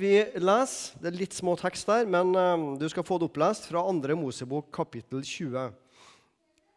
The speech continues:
Gud talte alle disse ord: «Jeg er Herren din Gud, som førte deg ut av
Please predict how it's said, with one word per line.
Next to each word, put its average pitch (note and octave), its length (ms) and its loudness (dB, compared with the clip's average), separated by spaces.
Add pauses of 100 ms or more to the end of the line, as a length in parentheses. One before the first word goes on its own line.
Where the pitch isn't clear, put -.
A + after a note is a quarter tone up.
(440)
Gud E3+ 320 0
talte G3 400 0
alle F3+ 240 2
disse D#3+ 240 -4
ord: C3 220 -2
«Jeg D3+ 340 0
er E3 240 -2 (100)
Herren B2+ 280 -6
din D3 160 -8
Gud, A#2 220 -10
som C#3+ 200 -10
førte C3+ 340 -4
deg C3 220 -4
ut B2 240 -8
av A#2+ 260 -6